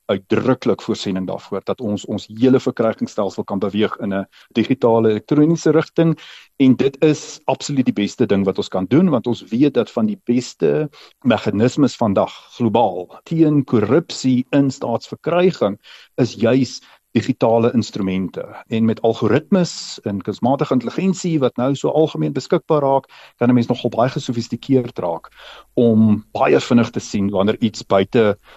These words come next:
'n patroon is of lyk of dit nie reg is nie, en dan kan dit nagegaan word. So,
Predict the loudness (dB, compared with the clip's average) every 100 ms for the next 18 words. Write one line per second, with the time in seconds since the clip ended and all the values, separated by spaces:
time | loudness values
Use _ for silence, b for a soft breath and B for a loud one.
0 | b -6 -6 0 2 4 4 4 0 -2
1 | -8 -8 -12 -4 -2 -2 -4 -2 -2 0
2 | -2 -2 -8 -4 -2 0 -2 -2 -2 -2
3 | -2 -2 -2 -2 -6 -6 -6 -10 -8 0
4 | 0